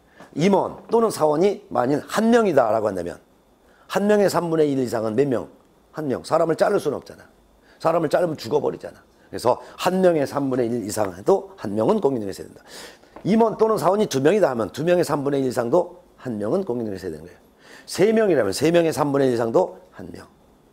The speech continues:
만일 네 명이라면 네 명의 삼분의 일 이상은 두 명.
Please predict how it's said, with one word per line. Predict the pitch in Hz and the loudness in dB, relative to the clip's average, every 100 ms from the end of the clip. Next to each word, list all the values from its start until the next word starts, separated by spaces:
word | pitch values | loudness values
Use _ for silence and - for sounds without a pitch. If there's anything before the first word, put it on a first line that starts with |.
| _ - - - | _ -20 -20 -4
만일 | 175 196 147 | 0 2 4
네 | 135 240 | 4 4
명이라면 | 240 220 170 120 95 92 | 4 4 4 2 0 2
네 | 147 185 | 4 6
명의 | 185 190 | 4 2
삼분의 | 175 165 170 160 165 170 | 0 0 0 2 2 4
일 | |
이상은 | 170 151 160 220 240 - - _ _ _ _ | 2 2 2 2 0 -10 -20 _ _ _ _
두 | - 101 | -10 -4
명. | 101 85 | -4 -4